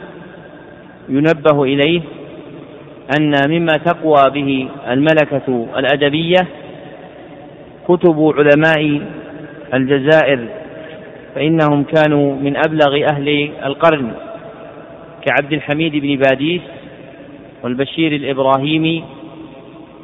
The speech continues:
والمبارك الميري، ونظيرهم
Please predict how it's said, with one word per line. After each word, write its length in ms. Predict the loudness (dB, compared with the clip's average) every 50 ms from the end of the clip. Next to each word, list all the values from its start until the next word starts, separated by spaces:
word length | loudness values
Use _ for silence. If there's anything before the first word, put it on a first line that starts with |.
| -20 -20 -20 -6 -2
والمبارك 680 | -2 0 2 2 2 4 6 6 6 6 4 2 0 -4
الميري، 600 | -4 -2 0 2 2 2 2 0 0 -2 -4 -8 -12 -16 -16 -16 -18 -18 -18 -18 -18 -20 -20 -20 -20 -20 -20 -20 -20 -20 -20 -20 -20 -20 -20 -10 -2
ونظيرهم 840 | -2 0 2 2 2 4 4 4 4 4 4 2 2 -2 -2 -4